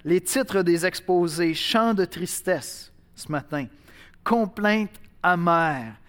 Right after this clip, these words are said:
La semaine prochaine, j'ai invité un ami à venir vous apporter le message de la parole, euh, Éric Ricard, un bon ami à moi. Puis, euh, il m'a dit, « C'est, c'est vraiment sympathique que tu m'aies donné ce texte-là pour la première fois que je m'adresse à, à, à votre assemblée. » C'est très, très gentil, Yannick.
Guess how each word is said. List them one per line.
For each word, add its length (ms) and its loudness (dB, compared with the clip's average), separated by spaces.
La 80 -6
semaine 240 0
prochaine, 420 -2
j'ai 160 -4
invité 340 -6
un 160 -2
ami 360 -2
à 100 4
venir 240 -4
vous 140 -12
apporter 320 -4
le 80 -2
message 340 -2
de 40 -2
la 80 0
parole, 560 0
euh, 120 2
Éric 300 0
Ricard, 500 2
un 80 -4
bon 220 -2
ami 260 0
à 100 0
moi. 420 -2
Puis, 280 0
euh, 120 2
il 80 -2
m'a 160 -2
dit, « 300 -6
C'est, 240 -10
c'est 160 -8
vraiment 360 -4
sympathique 640 -8
que 100 -12
tu 140 -14
m'aies 100 -6
donné 180 -6
ce 140 -8
texte-là 680 -4
pour 100 -2
la 100 2
première 380 -2
fois 120 -2
que 60 -6
je 60 -6
m'adresse 400 -2
à, 260 -4
à, 100 -10
à 80 -4
votre 220 -6
assemblée. » 560 -4
C'est 160 -14
très, 200 -4
très 200 -4
gentil, 400 -6
Yannick. 300 -6